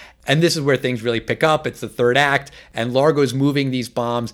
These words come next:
The plan is to bomb Miami. That's the city that they're going to blow up. And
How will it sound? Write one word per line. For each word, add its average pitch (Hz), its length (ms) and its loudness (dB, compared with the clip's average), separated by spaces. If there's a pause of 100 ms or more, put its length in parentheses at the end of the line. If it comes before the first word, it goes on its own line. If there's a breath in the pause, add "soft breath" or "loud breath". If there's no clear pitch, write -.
(160 loud breath)
The 131 100 0
plan 151 420 -2
is 135 200 -4
to 131 160 -4
bomb 120 560 -4
Miami. 110 680 -4 (280 soft breath)
That's 127 320 -2
the 123 160 -2
city 113 400 0
that 104 220 -4
they're 104 140 0
going 104 300 -2
to 104 60 -8
blow 98 300 -4
up. 143 320 0 (340 loud breath)
And 117 460 -2